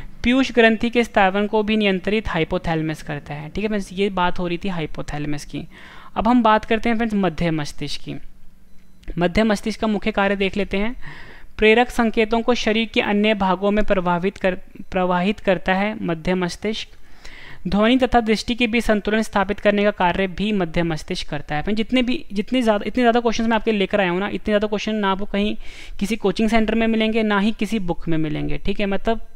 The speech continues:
पूरा का पूरा कंप्लीट टॉपिक करवा रहा हूँ मैं आपको इस वीडियो में, ह्यूमन ब्रेन का यानी मानव मस्तिष्क का। पढ़ाया हुआ पसंद आ रहा है फ्रेंड, वीडियो को लाइक जरूर करिएगा। उसके बाद है फ्रेंड्स पश्चिमस्थित, ठीक है, जो हमारा आखिरी था,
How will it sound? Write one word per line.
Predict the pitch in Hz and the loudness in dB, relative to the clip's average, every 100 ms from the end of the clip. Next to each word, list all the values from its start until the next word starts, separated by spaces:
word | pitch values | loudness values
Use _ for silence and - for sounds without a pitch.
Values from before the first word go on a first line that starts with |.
| - | -12
पूरा | 214 214 220 | -4 -2 0
का | 240 | 0
पूरा | 226 226 | 0 0
कंप्लीट | 226 202 220 226 | 2 0 2 2
टॉपिक | 214 185 196 | 2 0 0
करवा | 190 180 165 | -2 -2 0
रहा | 175 | 0
हूँ | 196 | -2
मैं | 185 | -2
आपको | - | -2
इस | 185 170 | -2 -2
वीडियो | 165 156 160 | -2 -2 0
में, | 175 220 - - - - - | 0 0 -2 -10 -12 -10 -2
ह्यूमन | 196 208 233 226 | 4 6 6 4
ब्रेन | 202 196 | 4 4
का | 196 202 | 4 2
यानी | 190 190 208 | 4 2 2
मानव | 175 160 180 | 2 2 0
मस्तिष्क | 165 151 - 151 - - | -2 -4 -8 -6 -4 -4
का। | 151 156 - | -4 -4 -2
पढ़ाया | 170 190 | 0 2
हुआ | 214 | 2
पसंद | 202 214 214 | 0 0 2
आ | |
रहा | 202 | 2
है | 208 | 2
फ्रेंड, | 220 202 | 0 -2
वीडियो | 196 | 0
को | 202 | 0
लाइक | 175 185 | 0 0
जरूर | 175 160 156 | -2 -4 -2
करिएगा। | 151 151 151 165 - - - - - - - | -4 -4 -4 -8 -10 -16 -16 -16 -16 -16 -8
उसके | 180 233 | -2 2
बाद | 240 | 2
है | |
फ्रेंड्स | 240 247 240 - - | 2 0 0 -6 2
पश्चिमस्थित, | 214 208 196 170 160 - 147 - - - | 2 4 -2 -2 -4 -6 -10 -6 -8 -4
ठीक | 214 208 | -4 -2
है, | 175 | -4
जो | 165 185 | -4 -2
हमारा | 175 170 | -2 -2
आखिरी | - 160 - 202 | -2 -2 -4 -4
था, | 202 226 | -2 -4